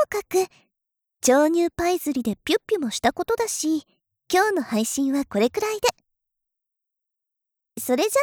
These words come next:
あ皆さん、次回の配信も来てくださいね。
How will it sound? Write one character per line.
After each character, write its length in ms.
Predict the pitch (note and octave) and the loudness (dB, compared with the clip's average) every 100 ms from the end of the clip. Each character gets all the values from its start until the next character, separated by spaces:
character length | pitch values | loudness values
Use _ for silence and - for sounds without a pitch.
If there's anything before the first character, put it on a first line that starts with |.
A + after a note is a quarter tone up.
| C#5+ | 0
あ 20 | G#4 | 0
皆 220 | F#4+ A4 | -2 -2
さ 140 | F#4 | -2
ん、 160 | G4 A4+ - - - _ - | -2 -2 -8 -20 -20 _ -6
次 140 | A3 D4+ | -4 0
回 220 | G#4 F#4 | 0 0
の 80 | C#4 | -2
配 220 | C4 G#3+ | 0 -2
信 240 | - D4 | 0 0
も 140 | D4+ D4+ | 0 -2
来 120 | - | -2
て 120 | A#4+ | -2
く 80 | - | 0
だ 100 | E4+ | -2
さ 160 | - | 0
い 80 | G4 | 0
ね。 160 | C4+ | 0